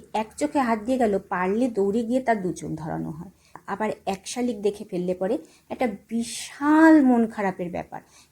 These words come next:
আমি এক শালিক দেখলাম, আজকে এক শালিক দেখলাম, দিনটা কেমন যাবে কে জানে, কি হবে। আবার কখনো তুমি ভাতের পাতে বসে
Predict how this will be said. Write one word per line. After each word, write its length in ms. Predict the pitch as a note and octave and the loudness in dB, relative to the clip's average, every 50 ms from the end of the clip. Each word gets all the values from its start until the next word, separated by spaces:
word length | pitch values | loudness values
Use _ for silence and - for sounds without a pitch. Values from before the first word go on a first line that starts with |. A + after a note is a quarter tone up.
| - C#4+ | -12 -10
আমি 120 | - G3 - | -10 -8 -8
এক 220 | D3 D#3 - - | -10 -10 -12 -14
শালিক 340 | - - F3 E3+ F3+ - - | -14 -10 -10 -10 -10 -10 -10
দেখলাম, 340 | F3 E3+ - F3 F#3 F3+ F3+ | -12 -12 -8 -6 -4 -4 -4
আজকে 280 | E3 E3 - - F3+ | -4 -6 -8 -10 -8
এক 160 | F3 E3+ - | -8 -8 -10
শালিক 260 | - - F3+ F3 F3+ - | -12 -10 -10 -10 -10 -10
দেখলাম, 320 | F3+ F3+ - D#3+ F#3 F#3 | -12 -10 -8 -6 -4 -4
দিনটা 300 | F3 F#3 F3 E3+ F#3+ F#3 | -4 -4 -4 -2 -2 -4
কেমন 400 | F3+ F3+ E3 E3+ E3+ F3 F#3 F#3 | -4 -4 -6 -6 -4 -2 -2 -2
যাবে 300 | E3+ E3+ E3 E3 F#3 F#3+ | -2 -2 -4 -4 -4 -6
কে 380 | F#3 - - F#3 F#3+ G3 G3 F3+ | -8 -8 -6 -4 -2 -2 -2 -4
জানে, 380 | - F3+ D#3+ D#3 E3 E3+ F#3+ A3 A3 - - - - - - | -4 -6 -6 -4 -4 -2 -2 -2 -4 -6 -10 -18 -18 -16 -8
কি 140 | - A3 G#3+ | -6 -4 -4
হবে। 380 | F#3+ E3+ F#3+ F#3 F3+ G3 G#3 G#3 - - _ _ _ _ | -4 -2 -4 -2 0 0 -2 -2 -4 -12 _ _ _ _
আবার 280 | - A3 A3+ B3+ C4+ C#4 C#4 - - | -6 -4 0 2 2 2 2 0 0
কখনো 520 | G#3 G3+ G#3 - - C4 A#3+ G#3 G#3+ D4+ - - - _ _ _ - | 0 0 -2 0 2 4 4 4 4 2 -2 -4 -10 _ _ _ -6
তুমি 120 | A#3+ A#3+ A#3 A#3 | -4 -4 -4 -4
ভাতের 460 | - - F3 F3 F3+ - B3 B3+ C4 | -6 -8 -6 -6 -4 -2 -4 -4 -2
পাতে 300 | - C#4 C4+ C4+ C#4+ C#4 | 0 -2 0 0 0 0
বসে 420 | B3+ A#3+ G#3+ - - - A3+ C#4+ | 0 0 0 -2 -2 -4 -6 -6